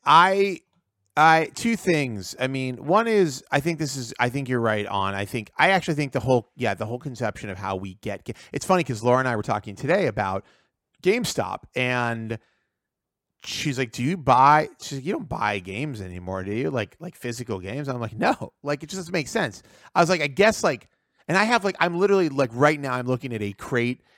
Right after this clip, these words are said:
in my office that is filled b-, t-, bottom to top with Xbox <laughs> games.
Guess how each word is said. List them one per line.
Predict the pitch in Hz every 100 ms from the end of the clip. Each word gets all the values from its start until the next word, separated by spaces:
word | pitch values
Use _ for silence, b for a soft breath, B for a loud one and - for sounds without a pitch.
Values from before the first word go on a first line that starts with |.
| _
in | - 117
my | 113
office | 104 104 107 101
that | 113
is | 101 -
filled | - 120 110 101 - _ _ _ _ _ _ _ _ _ - 131
b-, | 123 -
t-, | - _ 120 - -
bottom | 147 147 156 151
to | 147
top | - 139 117 107 - _ _ _ _
with | 120 110 - _ _ -
Xbox | 117 - - 104 - -
<laughs> | - -
games. | 104 98 -